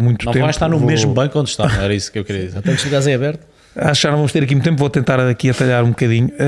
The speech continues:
Speaker 1: Hum, tem-me surpreendido, de certa forma, todas estas mexidas. Hum, e quando começo a ficar com a ideia que podemos ter aqui mais uma, uma troca de cadeiras do que propriamente
Speaker 2: Um, um baralho
Speaker 1: gente muito
Speaker 2: e
Speaker 1: nova.
Speaker 2: volta a dar.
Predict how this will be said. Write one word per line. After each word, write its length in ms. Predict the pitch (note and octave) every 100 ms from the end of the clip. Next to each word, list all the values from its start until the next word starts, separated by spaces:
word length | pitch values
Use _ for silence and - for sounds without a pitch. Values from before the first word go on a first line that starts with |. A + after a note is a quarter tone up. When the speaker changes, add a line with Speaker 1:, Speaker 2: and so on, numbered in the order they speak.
| C#3 C#3
Speaker 1:
Hum, 460 | C#3 C#3 C3+ C#3 C#3+
tem-me 180 | - D#4+
surpreendido, 400 | - G#3+ G#3+ F#3
de 60 | -
certa 240 | F#3 D#3+
forma, 360 | - E3+ D3+ D3 C3+ B2+ B2 B2 B2 -
todas 280 | A3 F#3+ E3+
estas 280 | D#3 D3+ C3+
mexidas. 680 | B2+ - A#2+ A2+ C#3 - _ -
Hum, 440 | C3+ C3+ C#3 C#3 - - - - -
e 80 | D#3+
quando 460 | - A3+ A3 G3 - -
começo 720 | F3+ F3+ E3+ F#3 F3 - -
a 20 |
ficar 500 | D#3+ - - - C3
com 140 | A#2+ D3+
a 40 |
ideia 260 | D3 C3+ D#3
que 140 | D3+
podemos 420 | - - D#3 D#3+ -
ter 140 | D3+
aqui 260 | C#3+ - D#3
mais 400 | D#3 C#3 A#2+ A#2+
uma, 260 | C3+ C3+ B2+ B2+ B2 - E3
uma 160 | F3+ C#3+
troca 340 | - E3+ - D#3+
de 80 | -
cadeiras 540 | D3 A#2+ A#2+ C#3+ F3 - - - _ _ _ _ _ _ _ _ _ -
do 120 | F#3+
que 80 | -
propriamente 800 | - E3+ - E3+ E3+ E3+ E3 -
Speaker 2:
Um, 720 | E3+ E3+ E3 D#3+ D#3 D#3+ - B2
um 40 |
baralho 300 | A#2+ B2 C3+
Speaker 1:
gente 320 | C#3+ F3 D#3
muito 200 | E3+ D#3
Speaker 2:
e 20 | E3+
Speaker 1:
nova. 160 | E3
Speaker 2:
volta 280 | C#3 C3+ C3+
a 40 |
dar. 260 | B2 A#2 F#2